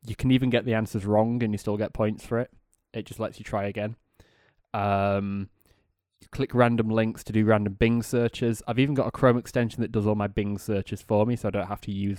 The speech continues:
Bing because it's shit, apart from for one weird thing. Um, and o-, if you've got an Xbox or an,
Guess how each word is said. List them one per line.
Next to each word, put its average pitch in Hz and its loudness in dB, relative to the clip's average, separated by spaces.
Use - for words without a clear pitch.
Bing 104 -4
because 101 -12
it's - -16
shit, - -10
apart - -4
from 104 -12
for 101 -6
one 113 4
weird 107 0
thing. 110 -4
Um, 104 2
and 131 2
o-, - -6
if 139 -2
you've 123 0
got 131 0
an - 0
Xbox - -10
or 117 4
an, 113 -2